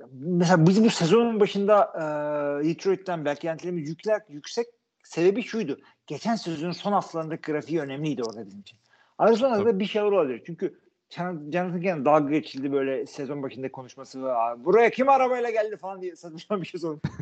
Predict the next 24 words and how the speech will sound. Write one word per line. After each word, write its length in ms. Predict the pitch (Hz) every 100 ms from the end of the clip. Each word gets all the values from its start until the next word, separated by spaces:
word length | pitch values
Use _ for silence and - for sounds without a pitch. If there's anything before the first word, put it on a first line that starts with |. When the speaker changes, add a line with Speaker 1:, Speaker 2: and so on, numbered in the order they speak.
| - - -
Speaker 1:
<laughs> 1040 | 180 185 156 - 160 - - - _ 240
Ona 200 | 175 202
dalga 300 | 202 180 175
geçti 340 | 180 214 - 156
millet 220 | 147 190
ama 300 | 311 285 - _ _ _ _ _ _
göreceğiz 380 | 175 226 294 233
bakalım. 340 | 233 233 170
Daha 220 | 180 196
beş 360 | 151 156 170 170
altı 360 | 196 - 226 214
hafta 260 | 180 208
bir 60 | 190
şeyler 220 | 214 214
var 220 | 214 202
yani. 280 | 175 123 120
Ee, 640 | 123 - 135 123 123 123 -
kalan 260 | 160 180
maçların 280 | 180 165 170
yarısını 340 | 156 170 175
falan 160 | - -
kazanırlarsa 560 | 165 165 151 147 202 180
başarı 280 | 165 180 -
Cardinals'a. 440 | 127 110 110 -